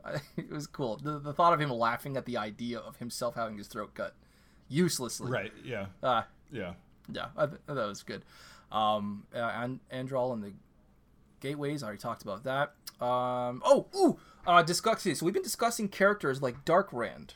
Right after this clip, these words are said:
Speaker 1: and characters like Perrin, these characters that Sanderson has this apparent ease or familiarity with writing from these perspectives. But one that we haven't had a chance to talk about until now is Loial, son of Errant, son of Halan.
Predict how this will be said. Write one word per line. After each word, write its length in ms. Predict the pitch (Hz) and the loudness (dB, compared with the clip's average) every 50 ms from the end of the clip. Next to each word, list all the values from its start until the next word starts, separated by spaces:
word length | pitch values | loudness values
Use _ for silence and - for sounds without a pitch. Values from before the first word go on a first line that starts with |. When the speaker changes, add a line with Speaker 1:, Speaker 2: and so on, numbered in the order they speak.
| - - - - - - - - - | -20 -20 -20 -20 -20 -20 -16 -4 -2
Speaker 1:
and 320 | 147 139 135 143 - - | 0 0 0 -2 -6 -4
characters 380 | - - 190 202 196 196 175 180 | 2 4 4 4 4 2 0 0
like 180 | 160 147 143 | -2 -4 -6
Perrin, 460 | - - 180 196 190 151 120 110 101 110 | -4 0 2 2 4 2 0 -2 -4 -6
these 300 | 127 139 143 139 - - | -6 -6 -6 -6 -8 -8
characters 400 | - - 175 190 180 185 170 156 | -4 -4 -2 -2 -2 -2 0 2
that 240 | 175 139 - - - | 2 2 2 0 -4
Sanderson 560 | - - - 190 220 220 208 196 - 190 156 | -6 -2 0 0 0 0 0 -2 -2 -2 0
has 180 | 156 160 156 | 0 0 0
this 140 | 156 151 - | -2 -4 -6
apparent 420 | 139 - - - 151 147 139 135 - | -6 -6 -4 0 0 0 0 0 -4
ease 320 | - 131 139 139 135 120 113 | -8 -8 -6 -4 -4 -4 -6
or 60 | 110 | -8
familiarity 680 | - - 135 127 127 127 123 120 117 120 120 117 110 107 | -8 -6 -6 -4 -4 -2 -2 -2 0 0 -2 -2 -4 -6
with 160 | 110 107 117 | -10 -12 -8
writing 280 | 127 131 139 139 127 117 | -6 -4 -4 -4 -6 -8
from 160 | - 123 113 | -8 -8 -8
these 220 | 110 107 - - - - - - - - _ - | -8 -8 -10 -12 -16 -20 -20 -20 -20 -20 _ -10
perspectives. 800 | - 131 - - - - 185 - - - 104 80 - - - - - - - - - - | -8 -6 -6 0 2 2 2 2 0 -4 -10 -10 -10 -14 -16 -18 -20 -20 -20 -16 -4 -2
But 100 | 131 123 | -2 2
one 240 | 131 165 196 240 | 6 6 6 6
that 80 | 247 240 | 6 2
we 120 | 233 233 190 | 0 4 8
haven't 220 | 175 180 185 190 | 8 8 8 8
had 100 | 185 175 | 4 0
a 40 | 143 | 0
chance 400 | 139 - - - 143 175 196 - | -2 -2 -2 0 0 0 0 -2
to 60 | - | -6
talk 280 | 147 - 151 160 170 - | 0 4 4 4 4 4
about 180 | 165 156 147 139 | 0 -2 -2 0
until 260 | 131 123 - - 127 | -2 -4 -4 -4 -4
now 280 | 123 123 127 123 123 120 | -2 0 0 0 0 -2
is 160 | 117 110 113 | -4 -6 -8
Loial, 760 | 113 113 127 156 170 175 175 175 175 180 175 139 107 - - - - _ _ _ _ _ _ - - _ | -6 -2 0 2 4 4 6 8 10 10 10 8 4 0 -6 -14 -20 _ _ _ _ _ _ -20 -18 _
son 360 | - - - - 165 170 170 | -10 -6 2 4 4 4 4
of 120 | 156 151 - | 0 -2 -2
Errant, 300 | 139 151 156 170 175 - | -2 -2 0 0 -2 -4
son 220 | - - 156 165 | -2 -2 0 0
of 120 | 160 143 123 | 0 -2 -2
Halan. 560 | 139 147 160 156 160 180 170 120 101 101 | 0 2 4 6 6 6 6 4 2 -2